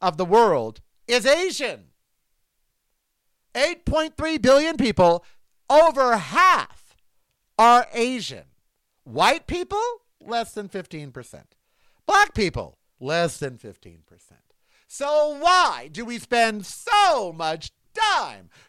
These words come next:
talking about whether there's too many black people or too many white people in Hollywood when there's clearly not enough Asians? <laughs> I mean, just clearly.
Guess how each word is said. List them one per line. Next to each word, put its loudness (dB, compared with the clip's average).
talking -2
about 0
whether 0
there's -4
too -6
many -4
black 0
people 0
or 6
too -4
many -2
white 2
people -2
in -6
Hollywood 2
when 2
there's 0
clearly 2
not 0
enough -2
Asians? -8
<laughs> -20
I 2
mean, -8
just 2
clearly. 0